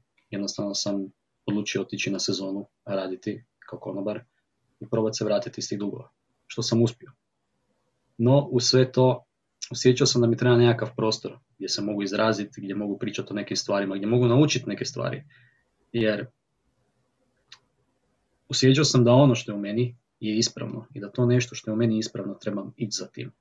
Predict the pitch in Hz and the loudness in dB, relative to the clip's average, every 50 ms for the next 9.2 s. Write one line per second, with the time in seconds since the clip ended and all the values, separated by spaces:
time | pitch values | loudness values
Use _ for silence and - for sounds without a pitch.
0 | _ _ _ _ _ _ _ _ _ _ _ - - 110 107 - - - 110 104 | _ _ _ _ _ _ _ _ _ _ _ -10 -6 -6 -6 -4 -6 -6 -6 -4
1 | - 113 113 110 107 110 104 - 110 107 110 107 - - 101 101 98 95 - 123 | 0 0 0 2 2 0 -2 -4 -4 -6 -6 -6 -6 -8 -8 -8 -8 -10 -10 -12
2 | - - - _ _ _ _ _ _ _ _ _ _ _ _ _ _ _ _ - | -14 -14 -18 _ _ _ _ _ _ _ _ _ _ _ _ _ _ _ _ -10
3 | - 110 113 107 - - - - - - 113 120 117 - - - 107 101 95 - | -4 -2 -2 0 -2 -2 -4 -2 0 2 2 2 2 0 -6 -8 -8 -8 -8 -10
4 | _ - 120 98 95 90 90 98 107 117 139 - - - 101 104 107 104 - 110 | _ -10 -10 -8 -8 -8 -6 -2 0 2 2 2 0 -2 -6 -6 -6 -6 -4 -4
5 | - - 110 110 117 107 101 104 104 110 110 110 101 - - 110 110 113 113 - | -4 -2 0 0 0 0 -2 -4 -4 -6 -4 -4 -6 -6 -4 -2 -2 0 0 -2
6 | - 113 127 123 - - 101 98 98 101 107 107 - _ _ _ - - 110 107 | 0 0 0 0 0 -2 -6 -4 -2 -4 -4 -4 -6 _ _ _ -8 -4 -4 -2
7 | - - - 104 - 95 95 - 107 95 95 - - - - - - _ _ _ | -2 -2 -4 -4 -4 -6 -6 -6 -6 -6 -6 -8 -10 -10 -12 -14 -20 _ _ _
8 | _ _ _ _ _ _ _ _ _ - - 98 98 107 107 - - - 110 104 | _ _ _ _ _ _ _ _ _ -12 -10 -6 -4 -4 -4 -2 -2 -2 -2 -2
9 | 101 - - - | -2 -4 -10 -20